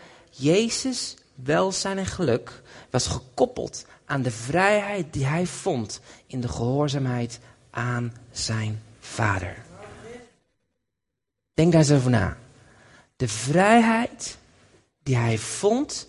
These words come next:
in de gehoorzaamheid aan zijn Vader.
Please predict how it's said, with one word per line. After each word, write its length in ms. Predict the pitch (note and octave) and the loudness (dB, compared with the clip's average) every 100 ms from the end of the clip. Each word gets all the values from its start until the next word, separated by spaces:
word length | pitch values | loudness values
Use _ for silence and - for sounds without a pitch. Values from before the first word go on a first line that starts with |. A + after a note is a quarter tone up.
| - _ | -20 _
in 160 | - C3+ | -8 -6
de 80 | A#2 | -4
gehoorzaamheid 1120 | - A2 B2+ D#3 F3 D#3+ D3+ C#3 C3+ C3+ - - _ _ | -4 -4 0 0 2 2 0 0 -2 -6 -12 -18 _ _
aan 240 | - C3 A#2+ | -8 -4 -2
zijn 140 | A2+ | -2
Vader. 520 | - B2+ A#2 F#2 F2+ | -2 -2 -2 -2 -8